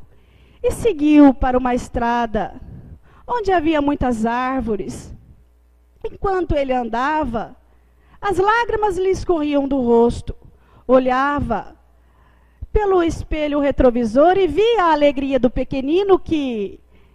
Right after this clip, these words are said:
dizia sem parar: "Papai, olha as árvores como nos acompanham.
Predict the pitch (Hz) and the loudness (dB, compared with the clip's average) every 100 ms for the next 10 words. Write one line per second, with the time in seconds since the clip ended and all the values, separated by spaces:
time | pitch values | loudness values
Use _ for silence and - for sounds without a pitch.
0 | _ _ _ - 392 415 403 440 427 - | _ _ _ -6 0 0 0 0 -2 -2
1 | 440 415 339 302 302 - 427 392 392 427 | -2 0 0 0 -4 -2 -2 0 -2 -2
2 | 466 440 294 - 480 640 605 370 339 453 | -2 -4 -4 -4 -2 0 0 0 0 0
3 | 539 392 349 - 523 622 494 440 381 381 | -2 0 -2 -2 -2 -2 -2 -2 -2 -2
4 | - 320 - 359 453 415 208 | -2 -2 0 0 0 -2 -6